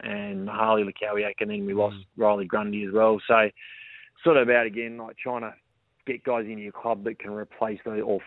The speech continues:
Speaker 1: fit the mould of those players that you lose as well.
Speaker 2: And how are you spreading with the boundary changes? You get the Adelaide Hills more deeper into that area. Is that offering you more depth for your juniors?
Speaker 1: Oh, it probably just, it probably just makes life easier in terms of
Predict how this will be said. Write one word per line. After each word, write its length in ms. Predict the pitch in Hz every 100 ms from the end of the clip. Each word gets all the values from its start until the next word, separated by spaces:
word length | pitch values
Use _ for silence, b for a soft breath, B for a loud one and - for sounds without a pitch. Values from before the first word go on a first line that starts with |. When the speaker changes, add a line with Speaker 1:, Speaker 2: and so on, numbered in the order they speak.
| -
Speaker 1:
fit 140 | 120 -
the 80 | 110
mould 340 | 101 107 104
of 100 | 101 92
those 200 | 104 101 _
players 280 | 110 104
that 120 | 90 -
you 100 | 98
lose 280 | 98 101 92
as 60 | 107
well. 220 | 98 107 - _ B B
Speaker 2:
And 100 | 120
how 80 | 151
are 40 | 160
you 120 | 143
spreading 320 | - 147 131
with 140 | 127
the 80 | 127
boundary 400 | 117 120 123 127
changes? 440 | 120 123 113 107 104
You 60 |
get 160 | 110 120
the 120 | 113
Adelaide 300 | 117 113 107
Hills 280 | 120 117 104
more 220 | 117 113
deeper 360 | 101 113 123 110
into 260 | 107 -
that 220 | 98 113 -
area. 400 | 104 101 117 135
Is 120 | 123
that 160 | 123 131 - _
offering 340 | 120 - 120
you 100 | 120
more 200 | 113 113
depth 280 | 104 120 -
for 80 | -
your 120 | 110
juniors? 460 | 101 113 135 165 - _ _ _ _ _ _ _ _ _ _ _ _ - B B B B B -
Speaker 1:
Oh, 320 | 165 165 160 B B B -
it 220 | 147 147
probably 320 | - 170 190
just, 300 | 175 160 120 - - _
it 180 | 127 -
probably 240 | 156 170
just 180 | 147 113
makes 260 | 120 110 - _ _
life 340 | - 113 113 107
easier 440 | 110 110 113 113
in 120 | 104
terms 320 | 98 113 107 101
of 260 | 107 101